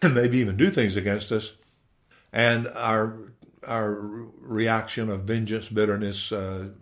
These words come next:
coming against them, reviling, or whatever. And he says, "Instead of doing that, bless, because after all, you were called to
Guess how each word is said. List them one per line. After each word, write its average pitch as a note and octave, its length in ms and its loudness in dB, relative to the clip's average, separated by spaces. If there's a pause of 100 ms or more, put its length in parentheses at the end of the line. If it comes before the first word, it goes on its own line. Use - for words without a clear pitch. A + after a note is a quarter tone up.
(260)
coming A2+ 320 -2
against G2+ 400 -4
them, F#2+ 180 -6
reviling, G2+ 600 -4
or F#2 80 -6
whatever. G2+ 420 0 (480)
And C3 120 0
he C3 80 2
says, A#2 640 0 (1080)
"Instead D#3 420 0
of D#3+ 160 -4
doing D3+ 280 2
that, A2+ 400 -4
bless, D3+ 500 -2
because A#2+ 400 0
after D3 340 -4
all, A#2+ 220 -2
you C3+ 140 -2
were G2+ 340 -2 (120)
called A#2 680 -4 (640)
to G#2+ 480 -2